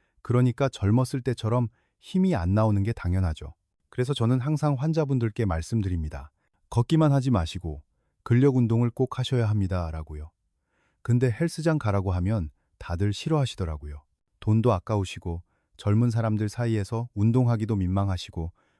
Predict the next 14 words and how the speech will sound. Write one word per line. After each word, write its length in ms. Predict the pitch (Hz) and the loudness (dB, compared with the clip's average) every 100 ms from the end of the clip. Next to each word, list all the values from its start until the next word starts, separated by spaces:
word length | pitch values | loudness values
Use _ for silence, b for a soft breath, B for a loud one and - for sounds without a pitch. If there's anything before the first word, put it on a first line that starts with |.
| - | -4
뭘 220 | 104 127 | 0 0
어떻게 420 | 95 - 123 127 | 0 -6 -4 -2
해야 240 | 120 135 123 | 0 2 2
할지도 340 | 113 107 104 | 0 -2 -4
모르겠고 580 | 82 85 85 - 85 78 _ _ _ _ | -4 -4 -6 -6 -8 -10 _ _ _ _
다 200 | - 101 | -4 -2
이해합니다. 720 | 101 98 92 85 76 71 71 _ _ _ | 0 0 0 -2 -8 -10 -16 _ _ _
그래서 280 | - 147 160 | -2 0 0
제가 520 | - 101 104 104 69 - | -2 0 2 0 -2 -4
오늘 320 | 104 131 151 | 4 6 4
집에서 340 | - 120 123 | 2 0 0
할 100 | 127 | 0
수 140 | 120 123 | 0 0
있는, 340 | 92 107 76 | 2 0 -2